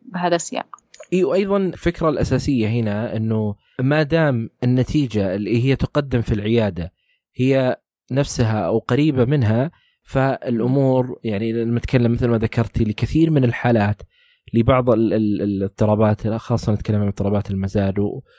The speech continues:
Speaker 2: وغيرها، اللي بإمكانك أنك تقدم هذه الخيارات. إحنا ما نتكلم عن، آه، اضطرابات ذهنية أو شيء إنه صعب إنه ك-، أنك تقدمه، لكن في كثير من الحالات اللي فعلا هو يحتاج عدد معين من الجلسات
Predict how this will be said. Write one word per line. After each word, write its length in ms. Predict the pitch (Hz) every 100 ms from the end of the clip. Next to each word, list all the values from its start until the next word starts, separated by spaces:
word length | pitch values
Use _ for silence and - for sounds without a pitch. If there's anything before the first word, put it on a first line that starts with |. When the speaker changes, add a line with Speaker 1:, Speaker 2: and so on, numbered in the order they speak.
| _ _
Speaker 2:
وغيرها، 300 | 123 123 127
اللي 160 | 147 156
بإمكانك 760 | 143 160 180 180 185 143 104
أنك 160 | 104 110
تقدم 360 | - 110 104
هذه 220 | 101 98 95
الخيارات. 420 | - 87 76 -
إحنا 180 | - 117
ما 60 |
نتكلم 440 | 113 - 104 98 92
عن، 140 | 101 - _ _ _
آه، 160 | 107 107
اضطرابات 480 | - 101 101 98 101
ذهنية 380 | 101 101 98
أو 80 | 92
شيء 200 | 92 101
إنه 100 | 104
صعب 360 | 98 104 95 95
إنه 220 | 101 98
ك-، 160 | - 80
أنك 340 | 101 101 -
تقدمه، 600 | 101 95 - 107 95 113 - _ _ _
لكن 440 | 117 117 120 113 110 _ - 117
في 120 | 139
كثير 300 | 143 156 147
من 160 | 123
الحالات 580 | 107 104 110 107 98 -
اللي 200 | - 120
فعلا 400 | 117 127 107 110
هو 280 | 123 120 120 - _ _ -
يحتاج 400 | - 120 113 107 - _ -
عدد 240 | 123 120
معين 300 | 107 104 107
من 100 | 101
الجلسات 580 | 98 95 95 - 113 -